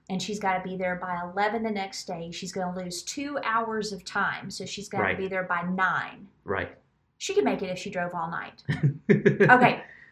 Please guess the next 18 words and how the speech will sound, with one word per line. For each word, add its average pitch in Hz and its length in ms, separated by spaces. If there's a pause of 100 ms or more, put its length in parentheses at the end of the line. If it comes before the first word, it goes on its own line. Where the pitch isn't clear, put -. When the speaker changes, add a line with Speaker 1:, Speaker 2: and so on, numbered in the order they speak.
(300)
Speaker 1:
All 269 280
right, 233 360
so 226 200
continue 233 440
on. - 300
Speaker 2:
Okay, 202 480
so 147 560 (640)
for 127 220
the 113 120
longest 110 760
time, 107 640 (720)
didn't 87 180
hear 98 300 (100)
from 107 160
her, 107 520 (1000)
nothing. 107 460 (260)
Speaker 1:
Okay. 202 420 (800)
Speaker 2:
Um, 101 460